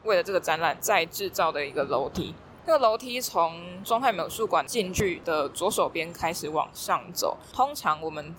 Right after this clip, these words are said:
看中泰美术馆的展览，都是从进场的右方的楼梯往上开始收看。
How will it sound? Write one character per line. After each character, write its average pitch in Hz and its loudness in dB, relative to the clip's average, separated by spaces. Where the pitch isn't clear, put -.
看 196 -2
中 175 -4
泰 190 -4
美 147 -4
术 170 -6
馆 139 2
的 139 -6
展 151 -4
览， 147 -4
都 156 -4
是 170 -6
从 151 0
进 180 -4
场 147 -2
的 120 -2
右 170 4
方 160 -4
的 123 0
楼 156 2
梯 170 -8
往 165 2
上 170 0
开 165 -6
始 170 -6
收 160 -2
看。 160 -2